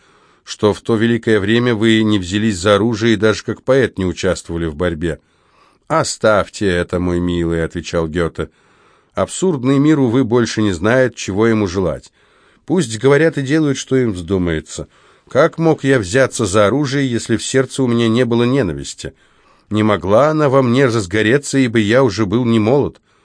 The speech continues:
Если бы эти события произошли, когда мне было двадцать, я бы, вероятно, был в первых рядах, но мне в то время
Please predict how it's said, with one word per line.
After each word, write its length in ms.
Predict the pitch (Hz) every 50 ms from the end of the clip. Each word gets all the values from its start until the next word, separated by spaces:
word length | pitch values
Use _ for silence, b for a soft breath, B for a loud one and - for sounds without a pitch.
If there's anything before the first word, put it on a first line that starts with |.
| b b b b b b b b
Если 340 | 82 85 87 78 - - 101
бы 140 | 87 98 98
эти 300 | 95 101 104 95 - 107
события 500 | - - 107 92 98 107 87 - 107 98
произошли, 600 | - 95 95 95 82 92 95 90 - 107 107 -
когда 300 | - 95 90 82 98 95
мне 140 | 95 95 92
было 260 | 82 95 95 92 85
двадцать, 640 | 73 78 80 90 113 160 165 - - - 76 - b b b b b b b b b
я 140 | b 82 82
бы, 120 | 82 123 156
вероятно, 500 | 180 180 175 143 139 160 151 - 165 151
был 200 | 113 127 135 120
в 100 | - -
первых 400 | - 113 117 123 135 135 - 131
рядах, 460 | 135 113 82 82 76 73 - - b b b b b b b b b
но 160 | - 90 90
мне 260 | 87 87 90 98 139 147
в 60 | -
то 140 | - 156 123
время 440 | 117 123 139 143 135 127 127 113